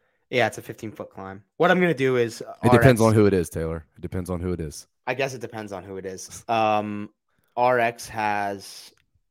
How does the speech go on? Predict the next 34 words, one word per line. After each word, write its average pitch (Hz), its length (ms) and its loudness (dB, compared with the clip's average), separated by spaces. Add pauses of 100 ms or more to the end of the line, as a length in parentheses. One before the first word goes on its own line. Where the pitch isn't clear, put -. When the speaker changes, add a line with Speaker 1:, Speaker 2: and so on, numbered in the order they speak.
(160)
Speaker 1:
regular 110 420 -6
rope 101 280 -8
climbs, 120 460 -8
and 104 140 -14
when 101 120 -10
they're 104 100 -6
done 101 240 -6
with 104 160 -10
their 101 160 -4
fi-, 101 1040 -8 (1300)
it's - 160 -10
not 101 160 0
their 90 120 -4
final. 90 460 -8 (120)
It's - 180 -14
their 98 880 -2
first - 1160 -8
workout 101 480 -2
Sunday 104 260 -6
morning. 101 400 -6
When 95 160 -8
they 98 160 -4
finish 101 520 -8
that 101 200 -4
event, 95 320 -6
I'm 98 120 -10
gonna 92 180 -10
go 92 320 -12
in 98 160 -10
and 95 120 -14
tape 92 240 -14
'em 92 140 -16
all 95 240 -8
at 98 80 -12